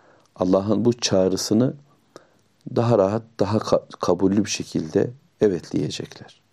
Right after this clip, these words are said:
Yol budur çünkü, başka yol yok. Gerçek bir arayışın içinde olanlar, iyi insan olmanın yolunu tarayanlar bunlara evet diyecekler. Çünkü Allah adaleti emrediyor. Adalet,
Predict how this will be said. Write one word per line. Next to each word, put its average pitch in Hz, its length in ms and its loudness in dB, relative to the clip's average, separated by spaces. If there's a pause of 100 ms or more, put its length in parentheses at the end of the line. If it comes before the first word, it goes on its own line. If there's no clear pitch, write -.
(1160)
Yol 120 220 4
budur 90 280 0
çünkü, - 300 -8
başka 87 280 0
yol 87 260 4
yok. 78 260 -10 (420)
Gerçek 123 400 -2
bir 92 80 4
arayışın 87 480 2
içinde 80 300 0
olanlar, 76 600 0 (760)
iyi 104 260 8
insan 95 300 2
olmanın 90 380 2
yolunu 87 520 4 (240)
tarayanlar 85 800 0 (760)
bunlara 107 300 4
evet 107 360 2
diyecekler. - 640 -8 (1600)
Çünkü 104 240 2
Allah 104 180 4
adaleti 98 500 2
emrediyor. 85 540 -8
Adalet, 82 540 0